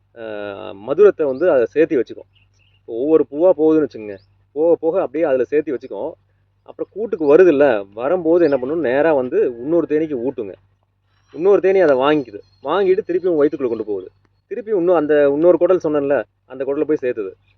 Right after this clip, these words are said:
திருப்பி அதை என்ன பண்ணும், வெளியில உள்ள விட்டு வெளியில எடுத்து திருப்பியும் இன்னொரு தேனீக்கு ஊட்டுது. இப்படி மாறி மாறி மாறி நாலஞ்சு நா-, தேனீக்களுக்கு ஊட்ட ஊட்ட ஊட்ட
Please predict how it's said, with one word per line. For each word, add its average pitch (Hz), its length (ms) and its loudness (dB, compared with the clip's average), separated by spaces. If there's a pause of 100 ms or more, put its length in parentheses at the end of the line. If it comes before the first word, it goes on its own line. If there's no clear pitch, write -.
(160)
திருப்பி 208 220 -2
அதை 165 240 6
என்ன 180 140 2
பண்ணும், 175 200 4
வெளியில 175 100 8
உள்ள 165 260 6
விட்டு 160 240 6
வெளியில 156 120 6
எடுத்து 151 320 2 (280)
திருப்பியும் 202 380 2
இன்னொரு 156 600 8
தேனீக்கு 147 300 -2
ஊட்டுது. 131 360 -8 (600)
இப்படி 147 220 -6
மாறி 160 320 6
மாறி 170 240 6
மாறி 170 220 6
நாலஞ்சு 147 380 4
நா-, 131 400 2 (100)
தேனீக்களுக்கு 151 420 -6
ஊட்ட 156 300 -2
ஊட்ட 139 240 -4
ஊட்ட 131 420 -8